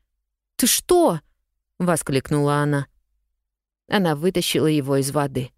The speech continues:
Моррис замёрз и промок насквозь. Теперь он стоял на одной ноге. Все трое сбились в кучку, дрожа от холода в тесной машине, лежавшей на боку.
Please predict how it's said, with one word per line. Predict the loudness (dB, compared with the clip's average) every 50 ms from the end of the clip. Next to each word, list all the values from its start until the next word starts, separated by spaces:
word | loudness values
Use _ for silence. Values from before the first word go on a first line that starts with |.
| _ _ _ _ _ _ _ _ _ _ _
Моррис | 0 2 2 4 4 2 2 0
замёрз | 0 0 0 0 0 2 2 2 2 2 0 -2 -2 -2 -2
и | 0
промок | 0 0 0 2 2 2 0 0 0 0
насквозь. | -2 -2 0 -2 -4 -4 -2 0 2 2 2 2 0 -4 -8 -10 _ _ _ _ _ _ _ _ _ _ _
Теперь | -6 -4 0 0 0 0 0
он | -2
стоял | -4 -2 0 0 0 2 0 0 0 0
на | 0 0 0 -2
одной | -2 -2 -2 -2 0 0
ноге. | 0 0 -2 -2 -2 -2 -4 -4 -4 -8 _ _ _ _ _ _ _ _ _ _ _ _ _ _ _ _ _ _ _ _ _ _ _
Все | _ -4 0 0 0
трое | 0 2 2 2 4 2 2
сбились | 0 -2 0 0 0 2 2 0 -2 -4
в | -10 -14
кучку, | -6 -2 0 0 0 0 -2 -2 0 0 0 0 -4 -8
дрожа | -4 0 2 2 2 2 2 2 2 0
от | 0 -2 -4
холода | -2 0 0 2 2 0 0 -2 -4
в | -6
тесной | -6 -2 -2 0 0 0 -2 -2 -2
машине, | 0 0 -2 -2 -2 -2 0 0 0 2 0 0
лежавшей | 0 2 0 0 0 0 -2 -2 -2 -2 -2 0 0
на | 0 -2 -2
боку. | -2 -2 -4 -4 -6 -8 -6 -6 -6